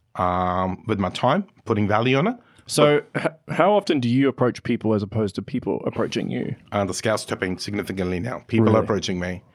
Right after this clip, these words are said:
Speaker 2: Oh, wow.
Speaker 1: So I'll give you a small example. Yesterday, uh, a corporate client
Speaker 2: Yep.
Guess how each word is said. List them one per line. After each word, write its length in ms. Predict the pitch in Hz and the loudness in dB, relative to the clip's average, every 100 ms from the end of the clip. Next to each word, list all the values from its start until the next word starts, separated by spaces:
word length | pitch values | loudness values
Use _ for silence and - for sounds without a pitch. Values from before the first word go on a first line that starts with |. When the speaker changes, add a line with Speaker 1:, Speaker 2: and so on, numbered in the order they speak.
| - | -4
Speaker 2:
Oh, 220 | 113 113 | -2 0
wow. 260 | 101 107 98 | 0 0 -2
Speaker 1:
So 160 | 90 | -2
I'll 80 | 101 | 0
give 140 | 120 156 | 2 2
you 60 | |
a 40 | 151 | 2
small 200 | 139 135 | 2 2
example. 580 | 117 113 117 110 101 104 | 2 0 0 0 0 0
Yesterday, 800 | 120 123 123 117 104 101 104 101 | 0 0 2 4 4 2 0 -4
uh, 240 | - 95 92 | -4 -2 -2
a 60 | 123 | 0
corporate 320 | 135 131 127 | 2 2 2
client 280 | 110 95 87 _ _ | 0 0 -4 _ _
Speaker 2:
Yep. 220 | 143 - | -2 -2